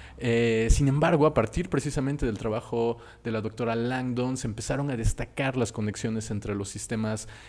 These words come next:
eh, chamánicos y las particulares, eh, formas humanas de, de expresión, dígase rituales, mitos, símbolos, narrativas, eh, a partir de la cual, eh,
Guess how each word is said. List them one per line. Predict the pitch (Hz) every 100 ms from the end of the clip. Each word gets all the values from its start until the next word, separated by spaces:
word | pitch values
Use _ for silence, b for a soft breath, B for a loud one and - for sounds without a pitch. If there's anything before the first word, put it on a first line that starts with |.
| B
eh, | - 110 107 107 107
chamánicos | - 113 139 156 151 175 185 -
y | 143 156 170
las | 143 147 151 151
particulares, | - 110 - 120 127 151 139 139 143 - - -
eh, | 117 113
formas | - 135 135 127 123 123 -
humanas | 117 113 113 113 110 110
de, | 104 101 - B B
de | -
expresión, | 107 - 123 127 226 160
dígase | 110 110 113 -
rituales, | 107 113 - 120 120 117 117
mitos, | 117 113 113
símbolos, | - 117 113 113 110 113
narrativas, | 101 107 - 143 123 151 - B B B
eh, | 117 113 113
a | 117 -
partir | 117 139 131
de | 131
la | 113
cual, | 117 117 120 127 131 135 135 139 B -
eh, | 113 110